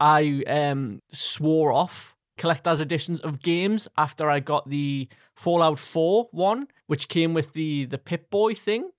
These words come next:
that went on your arm and you could put your phone in it. But just, like, the build quality of that thing was absolute garbage. I think I paid a hundred and fifty pound for it, and it came in this, like,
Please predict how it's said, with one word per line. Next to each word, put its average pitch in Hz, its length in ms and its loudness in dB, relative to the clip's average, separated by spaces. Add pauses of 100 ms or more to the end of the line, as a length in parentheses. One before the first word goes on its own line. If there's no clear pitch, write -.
(200)
that - 180 0
went 175 120 0
on 175 120 -2
your 175 120 -2
arm 202 280 2
and 214 60 -4
you 190 60 -6
could 147 140 -10
put - 140 -8
your 160 80 -6
phone 185 320 -4
in 208 100 -4
it. 262 220 -10
But 175 140 -12
just, 196 180 -8
like, 208 200 -6 (280)
the 143 120 -2 (140)
build 381 400 0
quality 123 440 -2
of 123 120 -8
that 214 160 0
thing 117 340 -6
was 113 200 -12 (240)
absolute 196 500 -4 (160)
garbage. 202 560 -6
I 143 60 -8
think 196 140 -8
I 202 40 -6
paid 208 220 2
a 180 40 -2
hundred 226 320 -4
and 262 100 -8
fifty 247 280 -8
pound 247 320 -2
for - 160 -14
it, - 220 -16 (120)
and 156 120 -2
it 170 100 -4
came 202 340 0
in 240 120 -2
this, 233 200 -4
like, 156 360 -2